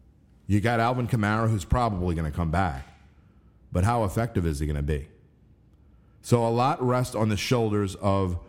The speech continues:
this quarterback. And if you're telling me you feel confident, confident in the way he's gonna play Sunday,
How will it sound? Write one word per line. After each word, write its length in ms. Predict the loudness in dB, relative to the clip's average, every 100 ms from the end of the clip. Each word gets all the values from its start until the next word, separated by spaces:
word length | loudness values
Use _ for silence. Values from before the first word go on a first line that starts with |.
| -20 -2
this 320 | 0 0 -6 -14 -20 -8
quarterback. 680 | -2 0 0 -4 -8 -10 -18 -20 -20 _ -20 _ _ -20 -20 -20 -20 -20 -20 _ _ -2
And 100 | 0
if 160 | 2
you're 100 | 0
telling 380 | 0 0 2 0
me 80 | 0
you 160 | 0 0
feel 260 | 0 0
confident, 680 | 0 0 0 0 0 0 -2 -8 -20 _ 0
confident 480 | 0 2 0 0
in 80 | 0
the 80 | 0
way 200 | 2 2
he's 180 | 0 0
gonna 160 | -2
play 360 | 0 0 0 -2
Sunday, 540 | -2 0 0 0 -2